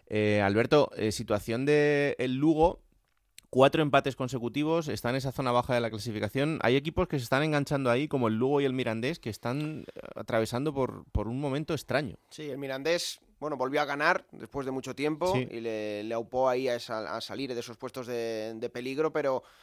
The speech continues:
Speaker 2: El Lugo, a ver, Raúl, es que el Lugo ya viene de, de tres, cuatro temporadas atrás,
Speaker 1: Sí, al
Speaker 2: eh,
Speaker 1: final está todo ahí jugando con fuego muchos años y vamos a ver.
Speaker 2: mm, bueno, vamos a perder casi seguro al equipo que más con,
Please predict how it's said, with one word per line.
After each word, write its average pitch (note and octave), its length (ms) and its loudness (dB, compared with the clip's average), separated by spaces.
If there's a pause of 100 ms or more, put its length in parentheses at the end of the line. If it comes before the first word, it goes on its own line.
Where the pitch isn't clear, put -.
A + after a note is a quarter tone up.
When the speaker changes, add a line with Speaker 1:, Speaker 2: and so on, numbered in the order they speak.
(340)
Speaker 2:
El A2+ 100 -6
Lugo, D3+ 500 4
a C3+ 60 6
ver, C#3 160 2
Raúl, C3 240 -2
es - 80 -10
que C#3+ 80 -6
el C#3 60 -2
Lugo C#3+ 200 -2
ya C#3 140 0
viene C3+ 160 -2
de, A2 560 -2
de A2+ 180 -8 (160)
tres, D3 320 -2
cuatro C#3 320 -4
temporadas B2 520 -4
atrás, F#3 400 2
Speaker 1:
Sí, - 240 -2
al B2 100 4
Speaker 2:
eh, A2 40 -4
Speaker 1:
final A#2 260 2
está A#2 240 2
todo A#2 300 4
ahí A#2 220 0
jugando A#2+ 380 0
con A2 160 -2
fuego B2 240 2
muchos A#2 300 -4
años C3+ 280 -4
y G2+ 360 -6
vamos A2 260 -4
a A2 60 -8
ver. - 240 -10
Speaker 2:
mm, A2 340 -12
bueno, C3+ 340 0
vamos A2+ 540 2
a D3+ 100 -4
perder B2+ 800 2
casi C3 280 -6
seguro C#3+ 400 2
al B2+ 100 4
equipo C3 300 -4
que C3+ 80 0
más C3+ 120 -2
con, C3 380 -4